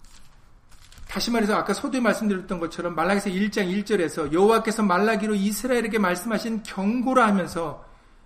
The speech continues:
여호와께서 가라사대 "내가 너희를 사랑하였노라." 이렇게 말씀하셨지 않습니까? 마지막에 구약의 말씀을 끝을 맺을 때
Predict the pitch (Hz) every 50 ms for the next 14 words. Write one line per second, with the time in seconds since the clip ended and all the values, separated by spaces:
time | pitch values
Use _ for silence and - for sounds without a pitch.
0 | - - 185 175 196 214 220 220 214 214 214 196 - 190 180 170 170 165 - 165
1 | 151 170 165 156 139 - - - - _ - 151 170 185 190 180 180 190 190 185
2 | 196 196 196 - - - - - 160 165 175 170 170 160 175 185 190 185 185 -
3 | - - _ - - - - - - 285 294 294 285 262 254 247 240 240 240 214
4 | 202 185 170 151 135 127 127 - - - - - - 196 160 - - 175 156 143
5 | - 165 147 - - - - 160 151 131 - - 147 131 151 - - 151 180 214
6 | - - - - - _ - - - _ _ - - _ - - - - - -
7 | - - - - - - - - - - - - - - - - - - - -
8 | - 156 156 170 170 - 240 240 233 226 202 208 214 202 214 - 202 202 196 185
9 | 185 190 175 165 156 - - 180 170 165 - 294 285 - - 311 254 208 175 175
10 | 165 160 - - 160 170 165 139 135